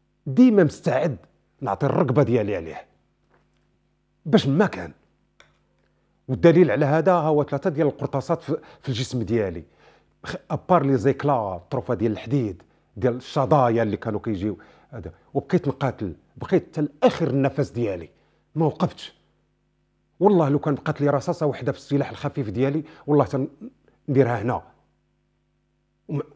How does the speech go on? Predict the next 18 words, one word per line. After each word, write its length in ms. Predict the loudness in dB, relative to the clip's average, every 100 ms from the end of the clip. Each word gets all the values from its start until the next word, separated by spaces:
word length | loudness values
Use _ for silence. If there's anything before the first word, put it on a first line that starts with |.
| _ _ -2
وما 140 | 0
عنديش 280 | 2 2 2
مشكل. 420 | 0 -2 -10 -12 _ _ _ _ _ _ _ _ 2
مالوريزمون 760 | 4 6 4 2 -2 -4 -6 -12 _ _ _ _ _ _ _ _ _ _ _ _ _ _ _ _ _ _ _ _ -20 -20 _ _ _ _ _ _ _ _ _ _ _ _ _ _ _ _ _ _ _
تحياتي 580 | -10 -4 -2 -2 -4 -12
اخواني 340 | -8 -6 -6
المغاربه 480 | -6 -6 -8 -6 -10 -12 _ _ _
داخل 280 | -10 -10 -8
الوطن 300 | -8 -8 -10
وخارج 220 | -14 -12
الوطن، 340 | -10 -10 -10 -14 _ -8
واقول 480 | -4 -4 -2 -2 -2
لكم 240 | -4 -8
واذكركم 840 | -8 -4 -6 -6 -6 -6 -6 -12 -14 _ _ _ _ _ _ _ _ -8
على 160 | -8
ان 160 | -8 -8
ما 140 | -8
تنساوش 600 | -6 -8 -6 -8 -8 -18